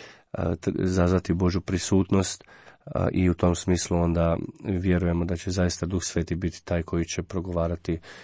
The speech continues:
kroz nas, a ne neka naša domaća pamet. A, sljedeća, sljedeće pitanje ili dvojba s kojom se susrećemo, a, jest osoba koja je pitala, a,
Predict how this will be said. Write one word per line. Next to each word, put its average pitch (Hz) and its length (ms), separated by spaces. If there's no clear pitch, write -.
kroz 82 300
nas, 85 280
a 82 80
ne 82 320
neka 85 380
naša 80 460
domaća 80 580
pamet. 71 400
A, 92 220
sljedeća, 123 420
sljedeće 107 260
pitanje 98 560
ili 95 260
dvojba 95 460
s - 80
kojom 90 640
se - 160
susrećemo, 95 960
a, 92 120
jest 92 580
osoba 92 420
koja 87 280
je 87 80
pitala, 92 520
a, 90 720